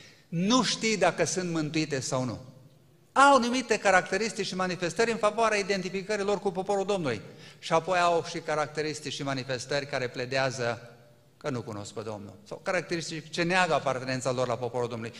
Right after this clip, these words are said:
Manifestări care arată că nu-L cunosc pe Domnul. Rămân semne de întrebare.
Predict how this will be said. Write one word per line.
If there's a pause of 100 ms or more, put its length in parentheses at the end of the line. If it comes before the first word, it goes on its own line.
Manifestări
care
arată
că
nu-L
cunosc
pe
Domnul. (1500)
Rămân
semne
de
întrebare.